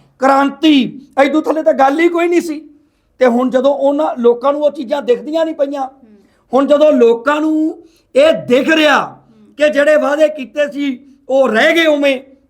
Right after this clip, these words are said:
Speaker 1: ਤਾਂ ਫਿਰ ਲੋਕ ਸਵਾਲ ਤਾਂ ਕਰਨਗੇ। ਹੁਣ ਆਮ ਆਦਮੀ ਪਾਰਟੀ ਨੇ ਸਰਕਾਰ ਬਣਾਉਣ ਤੋਂ ਪਹਿਲਾਂ ਲੋਕਾਂ ਨੂੰ ਕਿਹਾ ਸੀ,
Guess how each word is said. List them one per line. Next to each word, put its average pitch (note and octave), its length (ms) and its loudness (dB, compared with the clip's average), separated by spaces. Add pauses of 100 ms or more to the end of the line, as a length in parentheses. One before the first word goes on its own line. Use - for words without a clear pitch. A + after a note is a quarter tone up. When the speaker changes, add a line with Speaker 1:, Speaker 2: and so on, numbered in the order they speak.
Speaker 1:
ਤਾਂ A#3+ 120 0
ਫਿਰ A#3+ 180 -4
ਲੋਕ A3+ 260 2
ਸਵਾਲ G#3 320 -2
ਤਾਂ A3+ 180 -4
ਕਰਨਗੇ। A3+ 520 -8 (640)
ਹੁਣ C#4+ 140 2 (540)
ਆਮ D4+ 260 0
ਆਦਮੀ E4 300 -2
ਪਾਰਟੀ C#4+ 460 -6
ਨੇ E4 140 -6
ਸਰਕਾਰ C#4 480 -4
ਬਣਾਉਣ D4 240 -6
ਤੋਂ D4 180 -6
ਪਹਿਲਾਂ D#4 340 -6
ਲੋਕਾਂ C#4+ 340 -8
ਨੂੰ D#4+ 120 -6
ਕਿਹਾ E4 240 0
ਸੀ, D4+ 360 -6